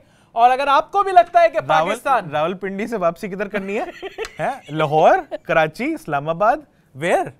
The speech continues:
Speaker 2: मुल्तान।
Speaker 1: <laughs> अपने, अपने घर में वापसी करने वाले। लेकिन आपको क्या लगता है पाकिस्तान की इस हार पर? क्या आप भी इस पाकिस्तान की हार को देखकर, मतलब, आप आश्चर्यचकित हो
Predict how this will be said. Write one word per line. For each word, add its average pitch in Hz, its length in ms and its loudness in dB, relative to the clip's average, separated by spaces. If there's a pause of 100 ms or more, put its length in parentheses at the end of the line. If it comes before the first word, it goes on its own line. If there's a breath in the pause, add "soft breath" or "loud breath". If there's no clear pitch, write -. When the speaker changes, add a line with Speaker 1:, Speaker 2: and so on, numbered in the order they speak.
(160)
Speaker 2:
मुल्तान। 208 440 -2
Speaker 1:
<laughs> 208 40 -14
अपने, 226 260 -8
अपने 277 240 -8
घर 233 160 -4
में 269 180 -4
वापसी 254 380 -2
करने 233 240 -6
वाले। 226 220 -4
लेकिन 269 220 -6
आपको 277 380 -6
क्या 277 140 -6
लगता 247 320 -4
है 254 80 2
पाकिस्तान 233 600 -4
की 233 140 -12 (100)
इस 214 120 -6
हार 196 200 -2
पर? 233 180 -8
क्या 240 180 -2
आप 208 320 0
भी 269 360 -10
इस 262 120 -12
पाकिस्तान 226 560 -4
की 226 120 -8
हार 180 220 0
को 208 160 -8
देखकर, 170 540 -12 (560 soft breath)
मतलब, 226 320 0
आप 269 240 0 (140)
आश्चर्यचकित 285 760 -2
हो 311 180 -4